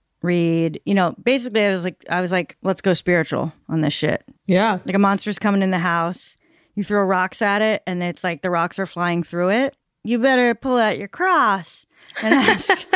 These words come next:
Speaker 2: <laughs>
Speaker 1: ask the Lord to protect you. You know what I mean?
Speaker 2: <laughs> Yeah.
Speaker 1: I remember
Speaker 2: Yeah.
Speaker 1: my sister, we were watching this, like, some horror movie where there's these spirits, demons, like, tormenting these people. And there's this one guy, like, one guy in the family who's, like, wildly grabbing for the Bible and, like, just yelling scripture, like,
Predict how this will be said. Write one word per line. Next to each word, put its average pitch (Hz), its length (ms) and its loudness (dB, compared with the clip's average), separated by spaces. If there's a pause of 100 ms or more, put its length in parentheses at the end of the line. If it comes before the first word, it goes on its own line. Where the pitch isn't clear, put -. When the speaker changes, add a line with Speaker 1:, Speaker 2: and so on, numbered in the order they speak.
(100)
Speaker 2:
<laughs> - 280 -12
Speaker 1:
ask 262 400 0
the 233 120 -2
Lord 226 320 2
to 208 40 -6
protect 247 560 -4
you. 170 160 -4
You 208 160 -2
know 214 180 2
what 208 80 4
I - 20 4
mean? 214 360 2
Speaker 2:
<laughs> - 40 -6 (480)
Yeah. 247 80 -2 (1160)
Speaker 1:
I 262 80 4
remember 294 260 4
Speaker 2:
Yeah. 285 60 4
Speaker 1:
my 269 120 4
sister, 247 420 -2
we 208 100 2
were 214 80 4
watching 214 340 0
this, 196 180 -4
like, 185 340 -4 (120)
some 214 320 -2
horror 190 260 2
movie 175 340 -2
where 175 120 -2
there's 170 200 -2
these 170 160 -6
spirits, 180 480 -2
demons, 175 400 0
like, 165 220 -4
tormenting 175 480 0
these 165 120 0
people. 170 420 0 (140)
And 190 140 2
there's 175 140 2
this 180 160 -4
one 185 240 2
guy, 175 220 0
like, 180 140 -6
one 190 340 0
guy 180 180 0
in 170 60 -4
the 165 60 -6
family 160 360 -4
who's, 160 180 -2
like, 160 180 -8 (520)
wildly 180 400 0
grabbing 170 380 -2
for 180 100 -6
the 170 80 -2
Bible 165 420 0
and, 165 100 -2
like, 165 240 -6
just - 240 -10
yelling 170 360 0
scripture, 185 500 -2
like, 190 300 -2